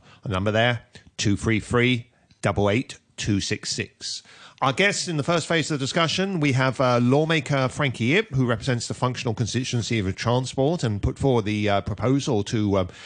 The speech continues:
uh, increase penalties for, um, Uber and other ride-hailing drivers, which now appears to be accepted by the government. And we also have Mister K Y Leung. Uh, uh, Mister Leung is the, uh, former president of the, uh, Chartered Institute of Logistics and Transport. And in the interest of full disclosure,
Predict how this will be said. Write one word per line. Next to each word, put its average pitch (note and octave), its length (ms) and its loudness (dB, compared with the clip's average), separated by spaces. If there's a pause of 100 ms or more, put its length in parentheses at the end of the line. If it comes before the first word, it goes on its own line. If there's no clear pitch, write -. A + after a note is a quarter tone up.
(180)
uh, F#2+ 280 2
increase A#2 380 -2
penalties G#2 480 0
for, F#2 420 0 (240)
um, F#2 460 0
Uber G2+ 300 2
and F#2 80 2
other G2 180 2
ride-hailing G2 420 2
drivers, F#2+ 400 0
which - 240 -2
now F#2+ 300 2
appears A2+ 240 0
to - 60 -4
be G2+ 60 0
accepted G2+ 320 -2
by F2+ 120 2
the F2+ 80 2
government. A#2+ 460 0 (340)
And F3 180 4
we F3 140 4
also D#3 320 2
have B2 240 2
Mister A#2+ 180 -2
K A2+ 140 2
Y G2 140 4
Leung. F2 380 0
Uh, F2+ 180 0 (300)
uh, G2+ 200 2
Mister G2 220 -2
Leung A#2+ 160 4
is G#2+ 120 0
the, G2 220 2
uh, G2 120 4
former A#2 380 2
president C#3 640 0
of G#2+ 240 0
the, F#2+ 240 0
uh, F#2+ 100 0
Chartered B2+ 440 0
Institute G#2+ 720 -2
of F2+ 340 0
Logistics G#2 500 -2
and F2 220 -4
Transport. B2+ 760 2
And B2 340 2
in E3+ 140 2
the E3 80 4
interest C3+ 320 0
of G#2+ 80 0
full B2 240 2
disclosure, C#3 840 2